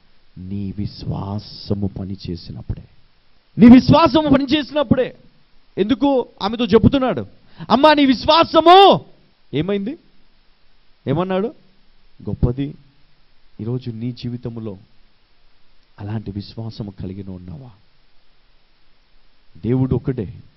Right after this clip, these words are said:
మరి ఆయన నన్ను ఈరోజు ఈ పాపము నుండి తప్పిస్తాడని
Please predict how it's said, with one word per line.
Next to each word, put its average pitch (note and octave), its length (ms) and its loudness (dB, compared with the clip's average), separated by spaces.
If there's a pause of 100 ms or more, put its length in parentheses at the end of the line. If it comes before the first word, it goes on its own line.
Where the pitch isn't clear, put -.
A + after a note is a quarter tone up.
(720)
మరి F#2 100 -10
ఆయన F#2+ 220 -10
నన్ను F#2+ 240 -12
ఈరోజు F#2+ 440 -8 (1700)
ఈ G#2+ 40 -8
పాపము C#3 540 -2
నుండి A2+ 160 -10
తప్పిస్తాడని G#2+ 960 -8